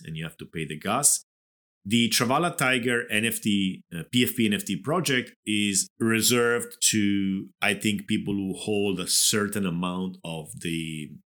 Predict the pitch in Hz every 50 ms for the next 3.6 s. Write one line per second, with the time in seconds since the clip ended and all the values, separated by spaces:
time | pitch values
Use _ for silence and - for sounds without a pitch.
0 | - - - 92 87 82 85 82 80 76 - _ - 110 104 98 101 - 135 -
1 | - - _ _ _ _ _ _ _ _ _ _ _ _ _ - - 107 104 104
2 | 104 104 104 104 - - 117 107 131 160 190 196 208 - 151 160 147 135 - -
3 | 127 120 117 110 101 117 110 110 110 - -